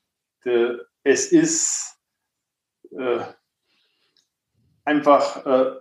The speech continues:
unglaublich, wenn man dann so einen Trainer als seine erste Station Jungprofi bekommt und dann auch mit so namhaften Spielern in Hamburg noch, äh, spielen durfte. Manny Kalt, Dietmar Jakobs,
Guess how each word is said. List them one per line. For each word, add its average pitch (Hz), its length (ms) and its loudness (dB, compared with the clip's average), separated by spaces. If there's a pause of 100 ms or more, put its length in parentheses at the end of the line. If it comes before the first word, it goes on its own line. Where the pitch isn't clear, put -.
(380)
unglaublich, 170 1000 4
wenn 131 140 -4
man 139 100 -2
dann 135 160 0
so 143 240 2
einen 143 300 -2
Trainer 131 580 -2 (480)
als - 540 -6
seine 131 300 0
erste 160 320 0
Station 135 640 2
Jungprofi 131 640 2
bekommt 131 680 -2 (260)
und 120 200 -4
dann 127 180 6
auch 135 180 6
mit 135 160 0
so 135 120 -2
namhaften 135 680 2
Spielern 120 800 0
in 120 180 -6
Hamburg 139 480 2
noch, 131 360 0
äh, 135 120 -4
spielen 160 380 0
durfte. 113 480 0 (300)
Manny 135 280 2
Kalt, 123 580 2
Dietmar 143 280 0
Jakobs, 120 760 -2